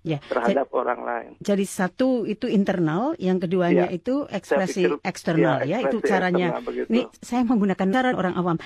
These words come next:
Speaker 1: Secara ringkas,
Speaker 2: Iya.
Speaker 1: Bapak, tiga puluh menit penjelasannya, yaitu tentang riang itu sendiri bagaimana?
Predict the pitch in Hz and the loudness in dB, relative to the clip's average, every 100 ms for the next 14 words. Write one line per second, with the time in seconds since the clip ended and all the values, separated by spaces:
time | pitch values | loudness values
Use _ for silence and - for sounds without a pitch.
0 | - - 254 254 247 233 254 214 254 269 | -12 -4 0 0 0 -2 -2 -2 -4 -4
1 | 233 220 220 202 196 - 196 180 180 180 | -2 -2 0 0 0 0 0 0 0 0
2 | 156 214 269 175 170 277 254 254 247 254 | 0 0 0 -2 -2 -2 -2 0 0 2
3 | 269 254 254 240 226 247 220 165 135 117 | 2 2 0 0 0 0 -2 -2 -4 -6
4 | 117 | -12